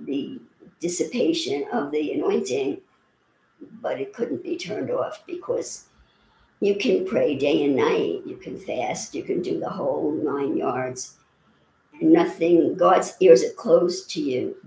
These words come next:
unless and until you repent. And repentance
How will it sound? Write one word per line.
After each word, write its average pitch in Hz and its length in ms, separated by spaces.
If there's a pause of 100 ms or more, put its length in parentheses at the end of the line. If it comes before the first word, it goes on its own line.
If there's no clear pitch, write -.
(600)
unless 160 420
and 151 160
until 131 540
you 107 200
repent. 185 600 (800)
And 131 180
repentance - 1080